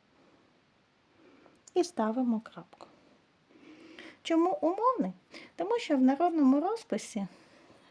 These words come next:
немає нічого точного.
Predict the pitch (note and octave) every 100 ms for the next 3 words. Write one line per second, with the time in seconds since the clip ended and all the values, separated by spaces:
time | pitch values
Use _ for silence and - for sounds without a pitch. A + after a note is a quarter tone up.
0 | - _ _ - - - - - B3+ E4+
1 | F#4 D4+ G3+ E3+ F3 _ _ _ _ _
2 | - - - - _ - - - - _
3 | _ - - B3 A#3 - C4 C4 G#3+ F#3
4 | - - C#4 C#4+